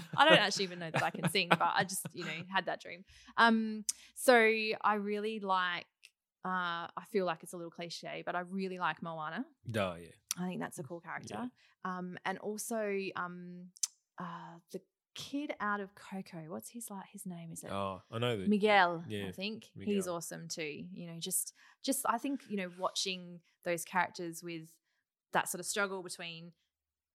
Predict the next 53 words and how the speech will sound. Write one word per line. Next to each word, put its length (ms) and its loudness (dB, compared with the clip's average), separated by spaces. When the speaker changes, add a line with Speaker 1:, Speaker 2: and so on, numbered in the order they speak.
Speaker 1:
who 180 4
they 160 0
know 280 -6
they 200 -4
are, 360 0
like, 160 -2
Speaker 2:
Mm. 180 -2
Speaker 1:
actually 240 -4
first 320 -2
learning 340 -8
who 160 -12
they 200 -6
are, 440 -2
who 100 -4
they 120 -2
know 240 -8
they 120 -4
are, 220 -4
but 120 -20
then 400 -12
with 120 -16
the 120 -10
expectations 680 -14
that 100 -12
are 80 -8
on 120 -10
them 280 -14
and 80 -4
Speaker 2:
It's 80 0
the 60 2
Speaker 1:
breaking 120 2
Speaker 2:
never 180 2
give 140 0
Speaker 1:
through 140 2
Speaker 2:
up, 60 -4
Speaker 1:
that. 220 0
Speaker 2:
never 180 0
give 160 -2
up 180 0
attitude 480 -8
they 60 -8
have 240 -10
as 160 -16
well, 280 -12
which 120 -2
I 140 -4
think 80 -4
is 80 -4
Speaker 1:
Yeah, 300 -8
Speaker 2:
awesome. 180 -10
Speaker 1:
yeah. 460 -8
So, 140 -8
yeah. 160 -8